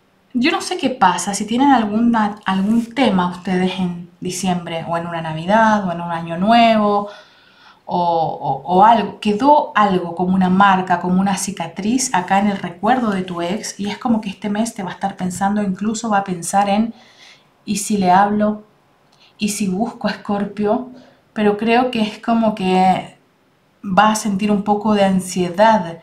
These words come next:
el pensar hacerlo, porque es como que esta persona pensara que si te busca,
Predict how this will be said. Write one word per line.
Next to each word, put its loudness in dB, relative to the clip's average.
el 0
pensar 2
hacerlo, 2
porque -8
es -10
como -2
que -6
esta -2
persona -2
pensara -2
que -8
si -8
te -8
busca, -2